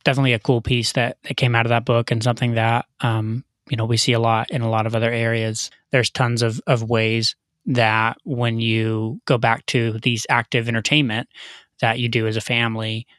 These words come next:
um, and do with, with people, it brings you closer together and much stronger. And, um, definitely in that book, uh, they were doing lots of active,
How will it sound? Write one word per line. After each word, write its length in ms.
um, 540
and 180
do 180
with, 260
with 300
people, 480
it 340
brings 280
you 160
closer 280
together 340
and 100
much 140
stronger. 480
And, 220
um, 220
definitely 340
in 100
that 160
book, 300
uh, 380
they 160
were 120
doing 200
lots 480
of 260
active, 720